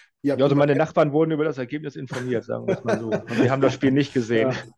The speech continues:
Speaker 1: Ja, das war, das war echt, äh, tricky. Ich dachte, das Spiel wäre vorbei. Ich gehe kurz aus dem Wohnzimmer und komm zurück und denk, „Wieso haben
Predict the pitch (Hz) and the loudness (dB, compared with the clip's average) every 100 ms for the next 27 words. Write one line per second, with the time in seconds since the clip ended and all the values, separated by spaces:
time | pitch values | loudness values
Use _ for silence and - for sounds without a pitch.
0 | _ _ - - - 123 135 123 123 - | _ _ -20 -16 -10 -4 -2 -2 -4 -6
1 | 143 165 233 170 185 208 185 180 190 - | -2 -2 0 0 0 0 0 0 -2 -8
2 | - - 156 147 156 147 113 123 185 180 | -12 -8 -6 -6 -8 -12 -10 -4 -2 -2
3 | - 180 165 147 160 147 131 156 156 160 | -2 -2 -2 0 0 0 -2 -6 -8 -10
4 | 127 127 165 165 156 143 156 135 147 160 | -10 -8 -8 -8 -12 -10 -10 -8 -6 -6
5 | 147 139 120 _ 123 127 143 135 - 135 | -8 -8 -10 _ -14 -8 -4 -6 -6 -10
6 | 131 | -10